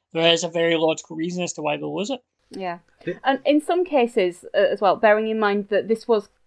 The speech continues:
Speaker 2: pretty much always done on less than two years of wrestling experience, rather than ages and ages just kind of being incidental. If you know when someone debuted, and actually you're more likely to know when they debuted than you are actually when their date of birth is.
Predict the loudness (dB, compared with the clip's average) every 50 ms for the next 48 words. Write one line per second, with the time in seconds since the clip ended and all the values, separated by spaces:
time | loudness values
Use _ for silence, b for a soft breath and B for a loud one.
0 | _ _ -4 -4 -2 -2 -2 -2 -4 -2 2 2 4 4 4 2 2 0 0 0
1 | -2 _ 2 2 4 4 2 0 0 2 2 2 2 0 -2 -4 -2 0 0 0
2 | 0 -2 -6 -8 -6 -6 -4 -2 -4 -2 -2 -2 -2 -2 -2 -4 -2 0 2 0
3 | 0 0 -6 -8 -8 -8 -10 -14 -6 -2 0 0 0 0 -4 -6 -10 -10 -12 -16
4 | -20 -20 -20 -4 4 6 8 8 8 6 4 2 2 2 4 4 4 2 2 2
5 | 0 -2 -2 -2 -2 -2 -4 -4 -8 -10 -10 -12 -14 -14 -8 -4 -4 -2 -2 -2
6 | -2 -2 -2 -2 -2 -4 -6 -6 -6 -4 -2 -2 -2 -2 -4 -6 -8 B B B
7 | B B B B _ _ _ _ _ _ -6 -6 -4 -4 -4 -4 -2 0 0 2
8 | 2 0 -2 -4 -4 -6 -4 -4 -2 -2 0 0 0 0 2 0 0 0 0 0
9 | 0 -2 -2 -2 -4 -6 -4 -2 0 0 0 0 0 -4 -4 -6 -8 -6 -6 -6
10 | -4 -4 -4 -2 0 -2 -2 -2 -4 -6 -6 -4 -4 -4 -4 -4 -4 -6 -6 -6
11 | -6 -8 -10 -12 -12 -8 -6 -4 -4 -4 -6 -8 -10 -12 -12 -10 -8 -4 0 0
12 | 2 0 0 -2 -4 _ _ _ -2 -2 -2 -4 -6 -8 -4 -4 -4 -4 -2 -4
13 | -2 0 0 0 0 0 -2 -2 -2 -2 -2 -4 -6 -8 -10 -10 -10